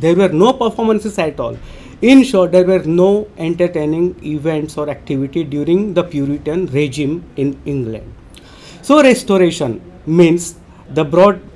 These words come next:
um, the bringing back of the king to the power, to the monarchy. So monarchy was restored, and that is why we call it restoration. Wonderfully, what happened during the eighteen years of Cromwell's rule was totally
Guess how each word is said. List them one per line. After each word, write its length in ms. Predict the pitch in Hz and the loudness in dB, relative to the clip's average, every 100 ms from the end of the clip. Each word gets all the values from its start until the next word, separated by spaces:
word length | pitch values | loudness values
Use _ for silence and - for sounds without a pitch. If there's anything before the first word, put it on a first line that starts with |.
| 165 | -8
um, 260 | 156 151 | -6 -4
the 140 | 143 170 | 0 0
bringing 460 | 139 202 208 233 | 4 4 6 2
back 180 | 202 202 | 0 0
of 220 | 185 - | -2 -2
the 120 | 151 165 | -4 -2
king 420 | - 190 233 269 - - | 2 4 4 -2 -12 -14
to 140 | - 156 | -6 -4
the 100 | 160 | -4
power, 500 | 160 120 123 151 196 - - - - - | -2 -2 -2 -2 -8 -14 -20 -20 -16 -8
to 80 | |
the 100 | 143 151 | -4 0
monarchy. 640 | 139 147 143 135 - 110 | 0 0 -2 -4 -10 -10
So 120 | - | -6
monarchy 560 | 170 170 202 262 254 233 | -2 2 4 4 0 2
was 220 | 220 170 | 2 2
restored, 540 | 147 - - 127 113 | -4 -8 -6 -6 -6
and 120 | 127 151 | -6 -6
that 120 | 156 | -4
is 140 | 185 160 | -4 -2
why 140 | 180 | -2
we 160 | 156 196 | -2 -4
call 240 | 180 165 | -4 -4
it 160 | 160 160 | -4 -4
restoration. 760 | 127 127 - 113 107 101 107 - - - - - - - - - - - - | -8 -8 -10 -10 -12 -16 -20 -20 -20 -20 -20 -20 -20 -20 -20 -20 -20 -20 -6
Wonderfully, 720 | 156 240 262 285 - 185 147 117 | 0 4 4 2 0 0 0 -4
what 280 | - 254 | -4 -4
happened 440 | 254 175 - 247 220 | 0 -2 0 0 2
during 320 | 220 220 208 | 2 2 2
the 220 | 202 196 - | 0 -2 0
eighteen 460 | 196 190 208 196 | 0 2 2 4
years 520 | 185 175 190 170 135 185 | 4 6 6 4 2 -4
of 220 | 165 - | -6 -4
Cromwell's 720 | 160 156 151 156 160 165 - | -2 0 0 0 0 -2 -6
rule 420 | 131 165 208 262 - - - - - | -2 0 0 -2 -10 -20 -20 -20 -16
was 360 | 160 165 170 170 | -2 2 4 2
totally 840 | - 185 190 190 208 185 175 165 | 0 2 2 4 4 4 4 0